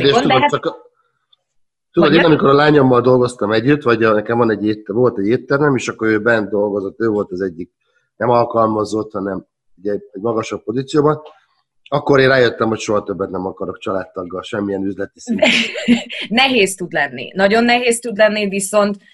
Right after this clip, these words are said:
Speaker 2: szerintem most, ö, alakult úgy ki a kapcsolatunk, hogy, hogy
Speaker 1: Aha.
Speaker 2: megvan végre az a apa-lánya, de közben külön tudjuk választani a, a,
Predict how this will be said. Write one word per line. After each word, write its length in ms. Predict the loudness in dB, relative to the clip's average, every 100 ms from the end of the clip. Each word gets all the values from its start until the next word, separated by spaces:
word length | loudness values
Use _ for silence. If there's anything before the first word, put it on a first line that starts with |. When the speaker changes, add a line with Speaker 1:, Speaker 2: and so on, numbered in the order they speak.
| _ _
Speaker 2:
szerintem 480 | -2 0 2 4 4
most, 520 | 6 4 4 -2 -6 -4
ö, 220 | 0 0 -2 -6 _ _
alakult 600 | 4 4 4 0 -4 -4
úgy 240 | -4 -4 -2
ki 120 | -2
a 80 | 0
kapcsolatunk, 840 | -2 -4 -4 -2 0 -2 -6 -6
hogy, 200 | -4 -4
hogy 140 | -4
Speaker 1:
Aha. 80 | -2
Speaker 2:
megvan 460 | 0 0 -2 -6 -4
végre 400 | -6 -4 0 0
az 160 | 0
a 340 | -2 0 0 -4 -16 -6
apa-lánya, 800 | -2 0 2 2 4 4 2 0
de 120 | -2
közben 360 | -4 -6 -6 -6
külön 360 | -2 2 2 0
tudjuk 340 | -6 -6 -2
választani 640 | 0 0 -2 -4 -8 -6 -4
a, 240 | -2 -4
a, 320 | -4 -2 -4